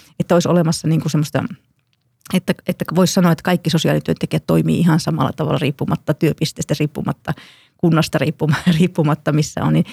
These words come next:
se ei ole näin. Osittain tietysti liittyy siihen, että totta kai se sosiaalityön sisältökin vaihtuu sen mukaan, että mikä on se asiakaskunta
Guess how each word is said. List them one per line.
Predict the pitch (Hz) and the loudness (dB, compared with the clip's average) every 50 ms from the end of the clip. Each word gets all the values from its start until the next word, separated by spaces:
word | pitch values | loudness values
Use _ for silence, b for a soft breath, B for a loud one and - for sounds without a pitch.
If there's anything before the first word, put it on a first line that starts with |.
| B B B | B B B
se | B - | B 0
ei | 175 170 175 175 | 2 4 4 4
ole | 165 160 | 4 4
näin. | 165 165 156 156 147 147 B B B B B | 4 4 4 2 0 0 B B B B B
Osittain | 196 202 240 240 240 233 | 2 2 4 4 4 2
tietysti | 220 208 - - 214 208 | 2 2 2 2 2 2
liittyy | 214 202 - - - 180 175 165 | 2 2 2 2 2 2 2 2
siihen, | - 190 180 170 - | 2 2 2 2 2
että | 165 156 - 156 | 0 0 -2 -2
totta | - - - 170 | -4 -2 -4 -2
kai | - 170 | 0 0
se | 156 160 | 0 0
sosiaalityön | 160 156 - 156 160 - - - 165 160 147 139 | 0 0 2 0 0 0 2 2 2 4 2 2
sisältökin | - - 170 - 160 143 - 143 - 160 143 | 0 0 0 0 0 -2 -2 -4 -2 -2 0
vaihtuu | 151 139 156 - - - 143 | 0 -2 -2 -2 -4 -4 -4
sen | 143 - 156 | -2 0 0
mukaan, | 147 143 147 - - - | 2 0 0 -2 -2 -2
että | - | -2
mikä | 160 151 - 151 | -2 -2 0 0
on | 131 175 | 0 0
se | - - | 0 0
asiakaskunta | - 160 - 151 - 156 - - - 143 143 143 - - | 0 0 0 -2 -2 -2 -4 -4 -2 -2 -2 -2 -2 -4